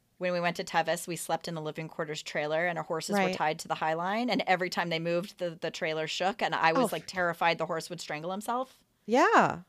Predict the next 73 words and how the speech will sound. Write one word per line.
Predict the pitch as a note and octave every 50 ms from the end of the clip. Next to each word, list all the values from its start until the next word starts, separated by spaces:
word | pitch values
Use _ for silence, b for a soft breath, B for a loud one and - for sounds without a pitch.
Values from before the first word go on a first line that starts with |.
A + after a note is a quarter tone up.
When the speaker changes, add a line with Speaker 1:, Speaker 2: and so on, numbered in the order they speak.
| _ _ _ _ _ -
Speaker 2:
Well, | A#3 C#4+ C#4+ A3+
that | C4+ C#4 C#4 C4
and | A#3+ A3+ - - -
if | - A3 G3+ - _
there's | - C4 B3 F#3+
any | A3 G#3 G3+ F#3+
kind | - - G3 F#3 F3+
of | D#3+
motion | E3+ F3 E3+ E3+ - - D#3+
or | D#3+
anything, | D#3+ D#3 E3+ - - D#3
I | D#3+
won't | D#3 D3+ D3 C3+ -
sleep. | - - - E3+ D3+ C#3+ - _ _ -
So | - - - F2 E2+
Speaker 1:
Yeah. | - - - - - _ _ _ -
So, | - - B3 - G#3+ G#3 G#3+ - G#3+
but | - A3+ G#3
the | G#3
Speaker 2:
Forget | G#3 E3+ D#3+ D#3+
Speaker 1:
good | -
news | - -
Speaker 2:
it. | F#3
Speaker 1:
is | F3+ -
for | - F#3+
that | F3 E3 E3 D#3+
race, | D#3+ E3+ D#3 D#3 -
we | - D#3
had | D3+
to | -
be | - D#3+
up | D#3 -
at | C3 -
three | - D#3 D3
A | C#3
M | C#3+ D3 A#2 -
anyway. | C#3+ D#3 C#3+ A2+ B2+ A2+ C#3
So | - - - G2+
it |
was | C3+ E3 -
like, | - - -
who's | - E3+ C3+ -
sleeping? | - - D#3+ E3 - - A#2+ D3 E3
But, | - F#3+ F3+ F3 - - B B B B B B B B -
Speaker 2:
If | - - D#4+
you | E4+
had, | F#4
Speaker 1:
um, | -
Speaker 2:
like, | G4+ -
a | B3
corral, | A3+ - - G#3 F3+ E3+ D#3+ D#3 E3 F3 F3+ E3+ D#3 D#3
maybe. | D#3+ - - - - - - - A#3 - _ _ _ _ _ b b b b b
Speaker 1:
Yeah, | G4+ F#4 G#3+
I | G#3+ A#3+
think | B3 D#4+ D#4 D#4
it'd | D#4+ C#4+
be | D4 C#4
fun | C4 - A3 A3+ B3
if, | B3 A3+ -
like, | A3 G3+ G3+
you | A3 A3
were | G3 G3+ G3+
set | G3+ - G3+ F#3+ F#3+
up. | F#3 F#3 F#3 F#3 -
And | D3+ F3 E3+ b b b
so | b - B3+ A3+
there's | G3 A3+ A3 G#3+
a | A#3
couple | A3+ - A3+ - B3+ C4+
places | B3+ - A#3+ G3+ G3 - F#3+ F#3
in | F#3 F3+
Eastern | F3 E3+ - - F3
Pennsylvania | E3+ F3+ E3 E3 - E3 G3+ A#3+ G#3+ C#3 B2+ - -